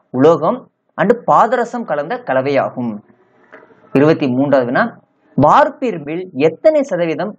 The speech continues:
carbon இருக்கு? வார்ப்பிரும்புல ரெண்டிலிருந்து நாலு புள்ளி ஐந்து சதவீதம் carbon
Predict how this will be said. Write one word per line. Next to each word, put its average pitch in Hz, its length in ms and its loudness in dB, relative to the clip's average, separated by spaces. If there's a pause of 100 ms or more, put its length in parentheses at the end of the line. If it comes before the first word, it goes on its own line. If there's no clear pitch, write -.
carbon 180 560 0 (760)
இருக்கு? 120 600 0 (380)
வார்ப்பிரும்புல 143 880 0 (260)
ரெண்டிலிருந்து 196 880 0
நாலு 226 440 0
புள்ளி 202 240 -6
ஐந்து 139 300 -6
சதவீதம் 147 640 0
carbon 160 500 0